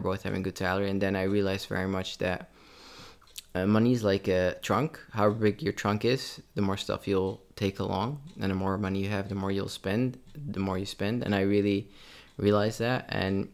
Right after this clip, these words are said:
sometimes it brings some stress, you know what I'm saying? Like, the more y-, the more you make, the more you, you spend. But, you know, I'm just glad that we ha-, we are able to do the things that we were, we did this summer.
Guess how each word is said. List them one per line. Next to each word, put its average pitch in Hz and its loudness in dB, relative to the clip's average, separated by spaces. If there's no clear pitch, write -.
sometimes 113 0
it 95 2
brings 95 -2
some 95 -4
stress, - -4
you 95 -4
know 92 0
what 90 0
I'm 95 -2
saying? 101 -2
Like, 104 -4
the 98 2
more 98 2
y-, 98 0
the 101 -2
more 98 2
you 98 4
make, 98 2
the - -2
more 95 0
you, 104 -2
you 98 -4
spend. 104 -2
But, 95 0
you 98 0
know, 95 2
I'm 98 2
just 98 -4
glad 90 -2
that - -6
we 98 0
ha-, 110 -6
we 101 4
are 104 10
able 107 8
to 104 -4
do 104 2
the 101 4
things 101 -2
that - -2
we 104 0
were, 101 2
we 101 0
did 104 2
this 117 -2
summer. 127 -4